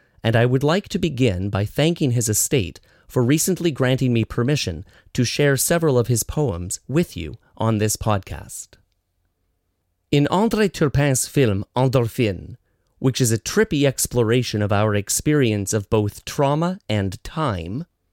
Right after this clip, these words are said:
a major character, who is a quantum physicist, remarks that our awareness of our impending death is what may give our perception of time its appearance of linearity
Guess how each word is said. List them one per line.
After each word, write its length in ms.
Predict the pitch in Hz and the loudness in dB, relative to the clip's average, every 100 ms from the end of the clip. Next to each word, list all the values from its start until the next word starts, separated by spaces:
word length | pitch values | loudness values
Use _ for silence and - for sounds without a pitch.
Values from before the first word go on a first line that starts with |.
| - | 0
a 40 | |
major 440 | 139 170 233 202 175 | 2 4 2 0 -2
character, 560 | 170 156 101 - 90 | 0 0 0 -4 -4
who 160 | 107 123 | 0 0
is 100 | 107 | 0
a 40 | |
quantum 420 | 101 147 135 107 95 | -2 0 0 0 -2
physicist, 640 | 170 120 - 78 - - _ _ _ - | -2 -2 -4 -6 -12 -18 _ _ _ -2
remarks 600 | 143 160 175 110 - - | 0 2 2 0 -4 -4
that 140 | 131 | 2
our 280 | 123 120 131 | 2 4 4
awareness 600 | 127 120 170 185 113 98 | 2 4 4 4 2 0
of 100 | 110 | 0
our 220 | 104 117 | 2 2
impending 580 | 120 113 117 143 120 104 | 2 2 0 2 0 0
death 380 | 107 113 - - _ - | 0 -2 -4 -20 _ 0
is 180 | 127 | 2
what 240 | 127 139 - | 2 -2 2
may 300 | 131 208 220 | 2 4 2
give 240 | 117 101 | 0 0
our 160 | 98 104 | 0 -2
perception 580 | - 110 160 - - 107 | -4 -2 -2 -2 -2 -4
of 120 | - | -4
time 500 | - 175 92 87 98 _ - | -2 -2 -2 -8 -12 _ -6
its 140 | - 123 | -2 -2
appearance 580 | - - 175 101 98 | -2 0 0 0 -2
of 80 | 117 | -2
linearity 920 | 110 139 131 117 131 170 175 202 226 | 0 2 4 4 2 2 0 -4 -6